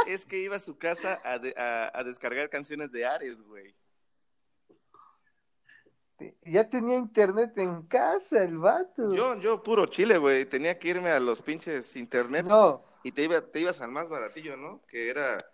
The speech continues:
Speaker 1: cinco varos hora o fracción, güey. Y ahí te echabas tres putas horotas, güey.
Speaker 2: Ajá.
Speaker 1: Hablando por Messenger, güey. Firmando los pinches Metroflogs de los amigos, güey. El nacimiento de Hi-Fi.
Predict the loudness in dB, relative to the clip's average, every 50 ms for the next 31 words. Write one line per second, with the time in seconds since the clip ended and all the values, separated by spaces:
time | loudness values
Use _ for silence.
0 | _ _ _ _ _ _ _ -10 -6 -6 -4 -4 -2 0 2 4 6 6 4 4
1 | 2 0 0 2 4 4 4 2 0 0 -4 -4 -4 -6 -10 -12 -12 -12 -12 -12
2 | -12 -12 -10 -10 -10 -10 -10 -10 -8 -6 -6 -6 -6 -8 -8 -8 -8 -6 -8 -8
3 | -12 -12 _ -18 -16 -14 -14 -16 -14 -12 -10 -8 -8 -6 -8 -8 -10 -12 -10 -8
4 | -8 -8 -6 -4 -4 -4 -4 -4 -10 -20 -20 -20 -20 -20 -8 -4 -2 0 2 2
5 | 2 2 0 -4 -4 -4 -4 -2 0 0 2 2 0 0 -2 -4 -2 0 0 0
6 | 0 0 0 0 2 2 2 0 -2 -4 -8 -16 _ _ _ _ _ _ _ _
7 | _ _ -8 0 2 4 4 6 6 4 4 4 2 0 -2 -4 -6 -8 -10 -10
8 | -10 -12 -10 -10 -10 -8 -8 -10 -10 -8 -8 -8 -8 -8 -10 -12 -12 -12 -12 -12
9 | -10 -10 -10 -8 -8 -8 -6 -6 -6 -6 -6 -6 -6 -6 -6 -4 -4 -2 -2 -2
10 | 0 0 0 2 2 0 0 0 0 0 0 0 0 0 0 0 0 0 0 0
11 | 0 -2 -2 0 2 2 4 4 2 2 -2 -6 -10 -14 -16 -20